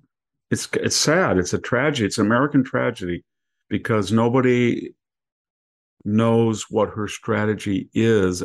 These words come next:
other than she is taking money from, she is associating with people,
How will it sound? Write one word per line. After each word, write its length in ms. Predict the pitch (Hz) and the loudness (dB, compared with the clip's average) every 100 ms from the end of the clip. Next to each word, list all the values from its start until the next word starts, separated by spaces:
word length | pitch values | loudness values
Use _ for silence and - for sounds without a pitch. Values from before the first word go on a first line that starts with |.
| - | -4
other 360 | 107 107 104 92 | -2 2 0 -2
than 800 | 87 107 113 101 90 87 87 95 _ _ _ _ | -2 0 2 2 0 -2 -4 -10 _ _ _ _
she 300 | - - 120 113 | -8 0 0 0
is 200 | 101 - | -4 -6
taking 480 | 117 104 107 101 - | -4 -4 -4 -4 -4
money 360 | 101 101 98 - | -2 -2 -2 -4
from, 400 | - - 92 82 - | -10 -6 -4 -6 -8
she 220 | - 107 | -6 -4
is 200 | 107 92 | -4 -6
associating 1000 | 98 - 101 95 - 98 95 98 95 90 - | -6 -4 -4 -4 -2 -2 0 0 0 -2 -8
with 140 | 92 - _ | -10 -10 _
people, 460 | - 104 101 92 | 0 0 0 -8